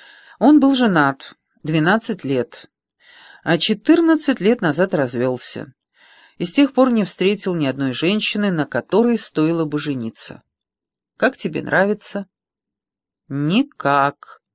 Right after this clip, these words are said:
ответил Биггс. Зная Пэрис всего неделю, он почему-то чувствовал ответственность за нее. Ей больше кого бы то ни было требовалась защита,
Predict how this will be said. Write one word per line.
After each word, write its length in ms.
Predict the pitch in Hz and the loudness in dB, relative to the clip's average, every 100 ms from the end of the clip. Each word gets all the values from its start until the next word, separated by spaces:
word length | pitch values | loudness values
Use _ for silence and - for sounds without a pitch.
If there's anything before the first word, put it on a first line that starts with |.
| _ | _
ответил 580 | - 78 123 160 175 190 | -16 -10 -2 -2 -2 -6
Биггс. 560 | 151 127 107 - - - _ _ _ _ _ _ _ _ _ _ _ _ _ | -4 -6 -8 -12 -14 -16 _ _ _ _ _ _ _ _ _ _ _ _ _
Зная 460 | - 151 190 262 262 | -8 -2 4 6 6
Пэрис 480 | 262 - 247 240 233 | 4 2 2 2 -2
всего 380 | - - 220 233 | -6 -4 0 2
неделю, 720 | 226 233 190 185 147 120 101 _ - - - | 2 0 0 2 2 2 -6 _ -20 -20 -4
он 160 | 180 180 | -2 0
почему-то 480 | 196 208 208 202 | -2 -2 -2 -2
чувствовал 540 | 190 214 208 - 208 214 | -4 -4 -4 -4 0 2
ответственность 840 | 214 214 226 180 - 151 139 139 | 2 2 0 0 -4 -4 -4 -4
за 120 | 135 | -4
нее. 420 | 135 131 127 120 - _ _ _ _ _ _ | -2 -2 -4 -4 -8 _ _ _ _ _ _
Ей 180 | - 185 | -2 0
больше 520 | 170 185 185 - 190 | 2 0 0 -2 -2
кого 300 | 180 170 170 | 0 0 0
бы 120 | 170 | -2
то 120 | 170 160 | -2 -2
ни 160 | 156 | -2
было 280 | 165 165 160 | -2 -2 -2
требовалась 880 | 156 147 151 147 147 139 135 - - | -2 2 2 0 -4 -4 -6 -10 -12
защита, 800 | 127 139 131 - 127 - 92 | -8 -6 -4 -4 -6 -8 -16